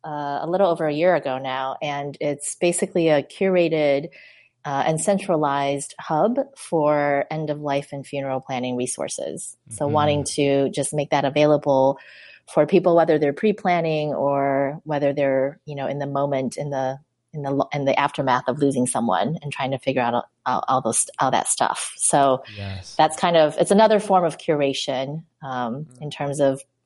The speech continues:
Speaker 1: collecting and putting together the resources and service providers that people need for that stage of life.
Speaker 2: Right,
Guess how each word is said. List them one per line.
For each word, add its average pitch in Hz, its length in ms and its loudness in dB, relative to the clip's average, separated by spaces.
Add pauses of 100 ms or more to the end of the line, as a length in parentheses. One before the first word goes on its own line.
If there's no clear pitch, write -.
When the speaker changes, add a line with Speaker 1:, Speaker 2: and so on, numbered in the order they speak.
(140)
Speaker 1:
collecting 147 480 0
and 139 120 -2
putting 139 280 -2
together 135 500 2
the 135 160 0
resources 139 540 -2
and 135 120 -6
service 139 300 -2
providers 127 480 -2
that - 160 -4
people 139 260 -6
need 127 280 -6
for - 80 -14
that 113 240 -4 (500)
stage 120 300 0
of 101 100 -4
life. 101 400 -4 (440)
Speaker 2:
Right, 101 400 -6